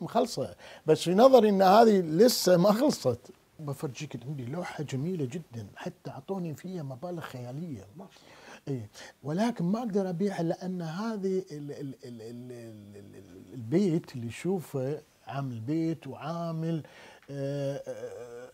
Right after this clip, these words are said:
Speaker 1: لقطات مختلفة في اللوحة. تشمل اللوحة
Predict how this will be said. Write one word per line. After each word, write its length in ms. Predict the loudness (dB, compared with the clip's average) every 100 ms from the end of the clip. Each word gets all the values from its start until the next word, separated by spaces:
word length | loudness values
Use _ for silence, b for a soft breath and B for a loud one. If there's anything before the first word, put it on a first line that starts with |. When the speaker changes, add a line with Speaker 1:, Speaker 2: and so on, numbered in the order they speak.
| -10
Speaker 1:
لقطات 800 | -6 -6 -6 -6 -2 0 0 0
مختلفة 960 | -2 -4 -4 -2 -2 -2 0 0 0
في 140 | 0 2
اللوحة. 600 | 2 2 -2 -4 -8 -10 _ B B B B B 2
تشمل 480 | 2 2 2 2 2
اللوحة 600 | 2 0 -2 -4 -6